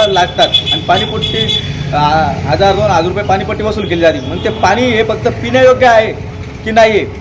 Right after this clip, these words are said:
असा प्रश्न नागरिकांना पडला. त्यामुळे नागरिकांना ते पाणी पिऊन विकत घेऊन प्यावे लागते. म्हणजे मग ते राहता नगर परिषदचं जे पाणी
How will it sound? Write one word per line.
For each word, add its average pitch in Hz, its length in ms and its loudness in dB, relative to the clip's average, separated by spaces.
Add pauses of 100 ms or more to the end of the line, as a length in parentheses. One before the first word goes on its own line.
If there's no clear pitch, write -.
(260)
असा 190 180 2
प्रश्न 240 260 0
नागरिकांना 220 440 2
पडला. 208 200 2
त्यामुळे 214 260 2
नागरिकांना 208 500 2
ते 208 100 0
पाणी 190 260 0
पिऊन 233 360 -2 (440)
विकत 170 200 4
घेऊन 202 260 0
प्यावे 202 280 6
लागते. 196 320 2
म्हणजे - 440 -8
मग 240 160 -2
ते 247 160 8
राहता 226 300 4
नगर 240 240 2
परिषदचं 233 420 -2
जे 226 120 0
पाणी 226 360 2